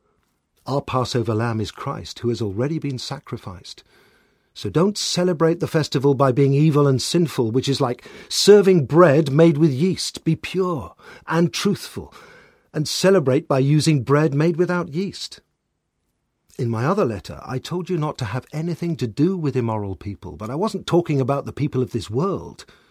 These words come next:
You would have to leave this world to get away from everyone who is immoral or greedy or who cheats or worships idols. I was talking about your own people who are immoral or greedy or worship idols or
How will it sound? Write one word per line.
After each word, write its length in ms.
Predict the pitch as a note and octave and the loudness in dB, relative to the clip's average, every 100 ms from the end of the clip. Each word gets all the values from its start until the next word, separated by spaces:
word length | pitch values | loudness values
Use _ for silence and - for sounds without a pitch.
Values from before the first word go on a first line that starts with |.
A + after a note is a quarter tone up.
| _ _ _ _ _ - | _ _ _ _ _ -8
You 120 | A#2+ | -6
would 120 | G#2 | -4
have 160 | - C3 | -4 0
to 80 | D#3 | 2
leave 340 | F3+ B3+ G#3+ | 4 2 4
this 220 | F3+ B2+ | 2 4
world 340 | C3 B2 A2+ F#2 | 4 4 2 -2
to 80 | C#3 | 2
get 200 | D#3+ C3 | 4 4
away 200 | C3 B2 | 2 0
from 200 | C3+ C#3 | 0 2
everyone 420 | D3+ D3+ C3+ B2 | 4 4 4 2
who 140 | A2 | 0
is 100 | C3 | 2
immoral 480 | B2+ A#2+ B2+ C3 C#3 | 2 2 2 4 4
or 140 | B2 G#2+ | 2 0
greedy 420 | C3+ C3+ B2+ D#3 | 0 0 0 0
or 140 | G2+ | 0
who 160 | G#2+ G#2+ | -4 -6
cheats 500 | - - E3+ - - | -4 -2 -2 -2 -6
or 100 | G#2 | -2
worships 440 | B2 A#2 B2+ - | -2 -2 -4 -6
idols. 580 | A2+ C3 A2+ - A#2 - - - - _ _ _ - | -4 -4 -4 -10 -12 -12 -16 -20 -20 _ _ _ -4
I 120 | E3 | 0
was 160 | F3 - | 0 0
talking 500 | - A#3+ - C3+ A#2+ | 2 2 2 -2 0
about 300 | A#2+ D3+ D#3+ | -2 -2 0
your 180 | C#3+ - | -2 0
own 360 | D3 D3+ E3 D3+ | 2 4 2 -2
people 400 | C#3 E3+ C#3 A2+ | -4 -4 -4 -2
who 200 | A#2 A2+ | -2 -2
are 160 | A2 | -2
immoral 580 | G#2+ G#2 A2 A2 G#2+ G2+ - | -4 -4 -6 -6 -8 -10 -8
or 160 | G#2 | -10
greedy 500 | F2+ G#2 A2+ G#2+ G#2+ | -8 -8 -8 -6 -10
or 200 | - G#2+ | -8 -10
worship 420 | G2 G#2 G#2 F#2+ G2 | -8 -10 -10 -10 -8
idols 400 | G2+ G2+ G2+ | -8 -8 -10
or 140 | - | -12